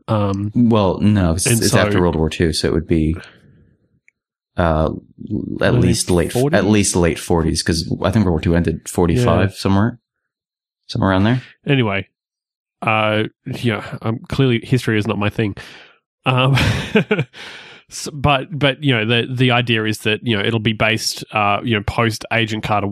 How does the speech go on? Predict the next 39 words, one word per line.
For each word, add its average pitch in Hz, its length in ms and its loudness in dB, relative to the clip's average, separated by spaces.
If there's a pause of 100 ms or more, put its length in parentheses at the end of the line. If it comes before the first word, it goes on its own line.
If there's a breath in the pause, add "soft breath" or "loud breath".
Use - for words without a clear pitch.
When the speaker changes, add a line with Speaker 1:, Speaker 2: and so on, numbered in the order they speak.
Speaker 1:
the, 113 240 -2
the 104 220 -2
Agent 107 240 0
Carter 104 160 0
one 104 220 -2
shot, 101 320 -2 (340)
um, 98 400 -4
in 110 100 0
my 107 160 2
mind 98 240 -4
anyway. 101 500 -4
And 107 160 -2
so 101 200 0
then 101 200 -2
she'll 104 200 -2
be 107 80 0
working 104 380 -2
for 110 120 -2
shield. 95 420 -2
She'll 107 140 -4
be 107 80 -2
doing 101 540 -4
possibly 98 720 -4
very 117 360 0
similar 113 460 0
things 101 360 -6
to - 200 -10
what, 98 260 -4 (180)
uh, 95 340 -2
what 104 320 -4
Agents 107 380 -4
of 101 60 -4
shield 104 340 -2
is 98 140 -4
doing, 98 400 -2
but 98 200 -2
with 104 380 -4 (580)
what 113 320 -2
will 110 240 -4